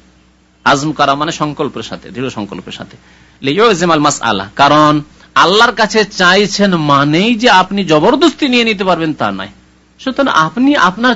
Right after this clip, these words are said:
চাওয়াতে ত্রুটি রাখেন না। "ফা ইন্নাল্লাহা লা মুকরিহা লাহু", আল্লাহর ওপর কেউ জবরদস্তিকারী নেই, জবরদস্তি যান। মানুষ মানুষের কাছ থেকে ছিনিয়ে নিতে পারে। কোনো ব্যক্তি, পয়সাওয়ালা ব্যক্তি আছে, ধার কর্জ দেয় না, খুব বখিল মানুষ, সুদ, বিশেষ করে সুদখোরেরা।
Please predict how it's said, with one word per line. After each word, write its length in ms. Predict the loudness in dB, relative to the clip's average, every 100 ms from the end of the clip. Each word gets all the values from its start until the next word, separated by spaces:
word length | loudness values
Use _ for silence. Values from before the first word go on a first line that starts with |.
| 0
চাওয়াতে 400 | 2 4 4 2
ত্রুটি 260 | 2 0
রাখেন 360 | 0 -2 -2 -8
না। 260 | -8 -12 -18 _ _ _ -6
"ফা 80 | -2
ইন্নাল্লাহা 680 | 0 2 2 2 2 2
লা 180 | 2 0
মুকরিহা 500 | 0 -2 -2 -2 0
লাহু", 340 | 0 -2 -4 -6
আল্লাহর 400 | -2 -2 0 -2
ওপর 280 | -2 -4 -6
কেউ 220 | -4 -4
জবরদস্তিকারী 800 | 0 2 2 2 0 -2 2 2
নেই, 140 | 2 -2 -8 _ _ _ _ -4
জবরদস্তি 500 | 0 0 0 -2 -2
যান। 180 | -2 -2
মানুষ 320 | -4 -4 -2
মানুষের 260 | -2 -2 -2
কাছ 160 | -2
থেকে 120 | -4
ছিনিয়ে 220 | -8 -6 -6
নিতে 160 | -6
পারে। 180 | -8 -10 -12 _ _ _ _
কোনো 180 | -10 -6
ব্যক্তি, 260 | -4 -4 -6
পয়সাওয়ালা 380 | -6 -6 -4
ব্যক্তি 300 | -4 -6 -4
আছে, 200 | -6 -6
ধার 200 | -6 -6
কর্জ 260 | -4 -4 -4
দেয় 180 | -6 -6
না, 80 | -8
খুব 180 | -12
বখিল 240 | -12 -10 -8
মানুষ, 300 | -8 -10 -12
সুদ, 340 | -8 -8 -6 -10
বিশেষ 300 | -8 -8 -6
করে 140 | -6
সুদখোরেরা। 560 | -6 -6 -6 -4 -6 -8